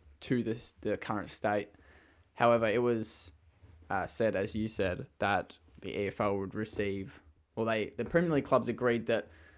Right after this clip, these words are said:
they would give the E F L fifty million pounds on top of the twenty-seven point two, I believe, um,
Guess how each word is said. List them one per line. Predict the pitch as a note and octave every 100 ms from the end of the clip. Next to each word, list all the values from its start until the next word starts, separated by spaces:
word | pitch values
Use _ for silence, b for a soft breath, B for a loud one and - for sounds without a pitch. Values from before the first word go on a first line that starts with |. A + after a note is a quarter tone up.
| B
they | -
would | A2 G#2+
give | - A2 G#2 -
the | G#2+ G2
E | A2 G#2+
F | G#2
L | G#2 G2+ G2+ - _ _ _
fifty | - G#2 G#2+
million | G2+ G2 G2 G#2 A#2+
pounds | - G2 G#2
on | G2
top | G#2 F#2+
of | G2
the | F#2+
twenty-seven | - G#2 G2+ G2+ A2
point | - F2
two, | - G#2
I |
believe, | G#2+ A2+ A#2 A#2+ - _ - b b b -
um, | G2 F2+ F#2+